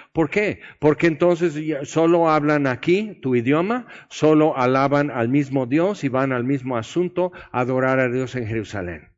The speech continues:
Y si vas por el camino del mar, en la costa hay frescura, hay puestos,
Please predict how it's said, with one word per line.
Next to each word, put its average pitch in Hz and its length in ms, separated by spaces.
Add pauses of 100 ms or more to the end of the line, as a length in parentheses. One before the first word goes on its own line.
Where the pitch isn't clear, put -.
(400)
Y 117 80
si 127 100
vas 147 220
por 175 180
el 165 100
camino 156 440
del 185 160
mar, 147 260
en 151 80
la 139 160
costa 147 360
hay 139 100
frescura, 170 840 (220)
hay 131 140
puestos, 175 760